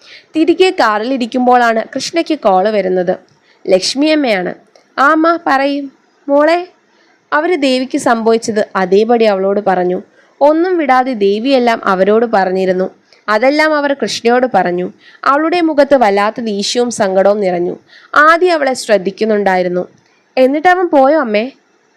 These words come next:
"പോയി. എൻ്റെ കുഞ്ഞിനെ കൊല്ലാക്കൊല ചെയ്തിട്ട് അവൻ കടന്നു കളഞ്ഞു.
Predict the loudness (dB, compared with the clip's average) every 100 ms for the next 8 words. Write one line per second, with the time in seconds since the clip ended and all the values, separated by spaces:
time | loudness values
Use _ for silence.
0 | 0 2 4 0 -4 -2 0 0 0 0
1 | 0 2 2 4 2 2 0 0 -2 0
2 | 2 2 0 0 0 2 2 0 -6